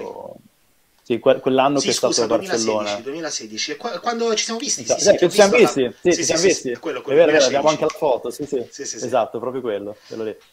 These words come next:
Speaker 2: E quindi praticamente, eh, io andai a Bali, mi pare a marzo, sì, marzo, e, e quindi in quel periodo, no, forse, forse un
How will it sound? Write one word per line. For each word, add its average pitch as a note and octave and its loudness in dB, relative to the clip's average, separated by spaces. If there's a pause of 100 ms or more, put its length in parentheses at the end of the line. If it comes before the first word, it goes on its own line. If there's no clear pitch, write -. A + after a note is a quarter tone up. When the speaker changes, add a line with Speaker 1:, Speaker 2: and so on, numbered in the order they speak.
Speaker 2:
E C#3 -8
quindi E3+ -2
praticamente, A#2+ -4 (180)
eh, G#2+ -6
io B2+ -4
andai A2+ -6
a A2 -12
Bali, B2+ -4
mi A2 -14
pare A2 -4
a G#2+ -8
marzo, A2 -10
sì, G#2+ -18
marzo, G2 -14 (360)
e, A2 -4
e C3 -12
quindi C3 -6 (140)
in B2 -16
quel B2 -6
periodo, B2 -6 (100)
no, G#2+ -8
forse, A#2 -14
forse A2+ -16
un G#2+ -12